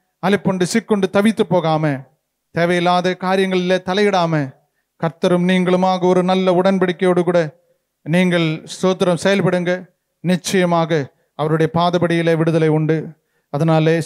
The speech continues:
சீமோனை போல நன்றியுள்ளவர்களாய் இருங்க, மார்த்தாளை போல பணிவிடைக்காரராய் இருங்க,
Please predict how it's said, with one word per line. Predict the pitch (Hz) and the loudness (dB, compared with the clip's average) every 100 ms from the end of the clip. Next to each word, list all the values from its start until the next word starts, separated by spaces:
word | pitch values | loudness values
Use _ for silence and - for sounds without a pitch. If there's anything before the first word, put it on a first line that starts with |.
| - | -2
சீமோனை | 175 175 170 | 0 2 0
போல | 160 175 170 175 156 - _ _ _ 170 | 0 2 2 0 -2 -12 _ _ _ 0
நன்றியுள்ளவர்களாய் | 185 175 175 175 180 180 180 | 2 4 4 2 2 2 0
இருங்க, | 175 175 190 180 - _ _ _ - | 0 -2 -6 -10 -20 _ _ _ -2
மார்த்தாளை | 175 180 185 180 | -2 0 0 0
போல | 185 190 185 180 175 _ _ - 180 | 2 2 2 -2 -4 _ _ -6 -2
பணிவிடைக்காரராய் | 196 190 185 190 190 196 196 | 0 2 0 -2 -2 0 0
இருங்க, | 185 185 190 190 190 | 0 -2 -4 -6 -10